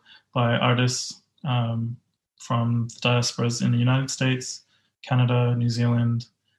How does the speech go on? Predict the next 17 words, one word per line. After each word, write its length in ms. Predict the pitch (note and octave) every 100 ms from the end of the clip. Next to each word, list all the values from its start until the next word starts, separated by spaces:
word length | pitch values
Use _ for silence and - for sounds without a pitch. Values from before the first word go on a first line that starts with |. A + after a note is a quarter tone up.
| _
and 160 | - A2+
Australia, 560 | - - B2 B2 B2 B2
and 160 | A#2+
also 240 | B2 A#2 C3
people 260 | A#2 -
who 140 | A#2+ B2
are 40 |
living 280 | A#2 A2+ A2+
in 260 | A2+ A2+ -
the 60 | C#3
Samoan 320 | B2+ B2 A#2+
Isl-, 300 | B2 C3 B2+ -
Islands, 460 | C3 D#3 F#3+ G3 -
which 180 | B2 B2+
is 220 | A#2+ -
divided 580 | - A#2 A#2+ A#2+ A#2+ - _ _ _ _ _ -
between, 600 | B2 - A#2+ A#2 A#2